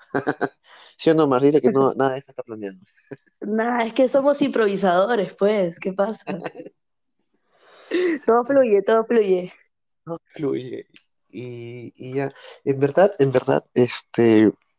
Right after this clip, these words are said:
Speaker 1: aprovecho también el che-, el momento para hacer un cherry, un pequeño cherry. Yo con otra persona estamos haciendo un podcast relacional que están, que estamos hablando sobre las relaciones entre personas.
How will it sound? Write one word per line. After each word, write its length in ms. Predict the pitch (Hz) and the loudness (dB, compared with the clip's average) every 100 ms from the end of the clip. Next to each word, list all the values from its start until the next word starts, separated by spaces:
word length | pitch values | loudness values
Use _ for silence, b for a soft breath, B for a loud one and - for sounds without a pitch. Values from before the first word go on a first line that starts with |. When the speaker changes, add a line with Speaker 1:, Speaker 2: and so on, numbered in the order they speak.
| _ _ _ _ - | _ _ _ _ -6
Speaker 1:
aprovecho 460 | 123 - 117 120 135 | -4 2 2 2 0
también 340 | 110 110 113 | 0 0 0
el 120 | 110 | 0
che-, 340 | - - 113 - | -2 0 0 2
el 100 | 101 | 0
momento 520 | 101 107 104 - - | 2 2 0 -2 -2
para 160 | 107 | 0
hacer 160 | 101 101 | 0 0
un 120 | 104 | -6
cherry, 320 | - 104 101 | -2 2 2
un 80 | 113 | 2
pequeño 340 | 113 110 107 104 | -2 -4 -4 -6
cherry. 560 | - 104 104 104 120 - B B B B B B B B _ | -4 0 0 -2 -6 -8 B B B B B B B B _
Yo 220 | 104 123 123 | 0 2 4
con 160 | 120 | 2
otra 200 | 120 123 | 2 2
persona 380 | 120 107 117 113 | 0 -2 -2 -2
estamos 260 | - 110 113 | -2 -2 -2
haciendo 200 | - 110 | -2 0
un 60 | 107 | 0
podcast 360 | - 104 - 117 | 0 0 0 0
relacional 640 | 110 101 98 98 98 101 | 2 2 2 2 2 0
que 100 | - | -2
están, 240 | - 101 107 104 | -4 -2 -2 -6
que 60 | - | -8
estamos 300 | - 104 - | -6 -4 0
hablando 320 | 98 95 104 | 0 2 0
sobre 220 | 101 98 | 0 0
las 120 | 98 | 0
relaciones 460 | 98 95 - 101 101 | -2 -4 -2 -2 -2
entre 180 | - 98 | -6 -8
personas. 680 | - - 98 98 107 175 | -8 -2 0 0 -2 -6